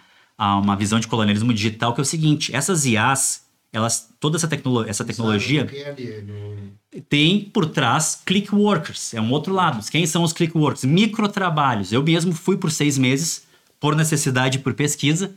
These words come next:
Speaker 1: uni o, o útil ao agradável que eu tava precisando, eu fui click worker, eu cheguei a trabalhar pra quatorze empresas por dia diferentes, eu nem lembrava pra quem mais eu trabalhava.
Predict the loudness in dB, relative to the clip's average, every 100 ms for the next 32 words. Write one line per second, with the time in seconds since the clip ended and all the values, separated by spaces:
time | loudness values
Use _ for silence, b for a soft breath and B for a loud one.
0 | -4 0 2 2 2 0 0 2 4 2
1 | 2 2 2 2 2 2 0 2 2 2
2 | 0 0 2 2 4 4 2 2 2 2
3 | -2 2 2 2 0 -4 B B B 0
4 | 2 2 2 2 2 2 2 0 0 2
5 | 4 2 2 2 0 0 -2 0 2 2
6 | 2 0 -2 0 0 0 2 4 6 4
7 | 4 2 0 -2 -2 0 0 0 -2 -2
8 | -2 -2